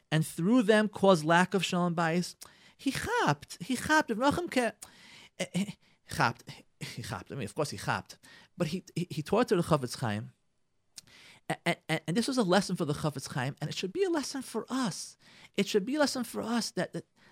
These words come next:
the most important Kedusha in the home is your Shalom Bayis. You're gonna sit there learning the Blat, a-,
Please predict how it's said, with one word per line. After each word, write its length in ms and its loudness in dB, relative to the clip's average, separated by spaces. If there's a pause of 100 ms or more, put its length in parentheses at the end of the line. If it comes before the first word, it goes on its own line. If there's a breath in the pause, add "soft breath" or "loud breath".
(100)
the 80 -6
most 260 0
important 920 4 (580)
Kedusha 840 10
in 180 4
the 140 10
home 580 10
is 220 6
your 160 10
Shalom 440 6
Bayis. 560 6 (760 soft breath)
You're 100 2
gonna 120 6
sit 260 0
there 180 8
learning 720 4 (560 soft breath)
the 140 6
Blat, 480 10 (540)
a-, 80 2